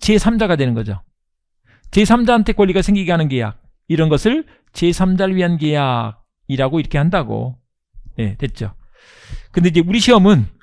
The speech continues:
부동산 시험이다 보니까 계속 부동산 가지고 시험 문제를 내요. 그래서 보시면 갑과 을이 매매 계약을 맺는데 갑이 을한테 이걸 팔면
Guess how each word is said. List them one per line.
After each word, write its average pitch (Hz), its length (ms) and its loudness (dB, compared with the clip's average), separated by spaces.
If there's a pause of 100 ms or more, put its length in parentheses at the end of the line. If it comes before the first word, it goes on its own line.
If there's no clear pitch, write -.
(240)
부동산 226 480 2
시험이다 233 320 2
보니까 175 340 0
계속 - 480 0 (320)
부동산 190 840 2 (180)
가지고 185 720 -2 (220)
시험 240 220 0
문제를 185 400 2
내요. 113 320 -2 (340)
그래서 - 120 -14
보시면 151 580 0 (420)
갑과 226 340 2
을이 208 540 0
매매 202 340 2
계약을 208 280 2
맺는데 156 600 0 (1200)
갑이 190 240 2
을한테 247 260 0
이걸 220 180 2
팔면 196 640 2